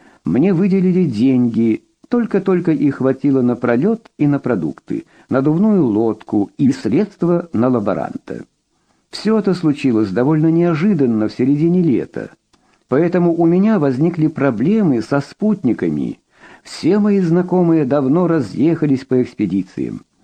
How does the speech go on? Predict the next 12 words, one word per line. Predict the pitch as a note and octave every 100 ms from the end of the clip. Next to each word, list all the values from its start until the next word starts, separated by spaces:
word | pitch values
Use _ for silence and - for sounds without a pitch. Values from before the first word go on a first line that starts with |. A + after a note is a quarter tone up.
| _ _ -
Я | D#2+ C3
совсем | D#3+ D#3+ - G3+ F3
было | F#3 F3+
отчаялся, | F#3 C#3+ - B2+ C#3 G#2 D#2+ - C#2 B1 - _ - - -
но | A#2+ D3
тут | - G#3 G#3 -
позвонила | A2 G2+ B2 C3 B2+
моя | B2 B2 A#2
любимая | A#2+ A#2+ A#2+ A2+
студентка | A2 - D#2 C3 D3 C#3+ - B2+ A#2+ _ _ -
и | B2
сообщила, | B2 C3 - - G#3 G#3 A2 E2